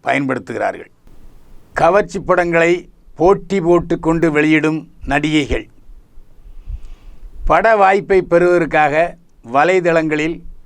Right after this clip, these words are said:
கவர்ச்சி புகைப்படங்களை பல முன்னணி நடிகைகள் போட்டி போட்டு கொண்டு வெளியிட்டு கொண்டிருக்கிறார்கள். இதழில்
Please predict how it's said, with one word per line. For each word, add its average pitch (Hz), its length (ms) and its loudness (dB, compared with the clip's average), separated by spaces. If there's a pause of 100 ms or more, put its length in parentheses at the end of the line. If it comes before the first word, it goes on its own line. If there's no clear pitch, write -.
(140)
கவர்ச்சி 170 480 -2
புகைப்படங்களை 147 840 -4 (440)
பல 165 320 2
முன்னணி 160 400 -4
நடிகைகள் 151 560 -2
போட்டி 170 340 -2
போட்டு 143 300 -4
கொண்டு 139 420 -4 (320)
வெளியிட்டு 147 400 0
கொண்டிருக்கிறார்கள். 120 680 -4 (800)
இதழில் 147 580 -2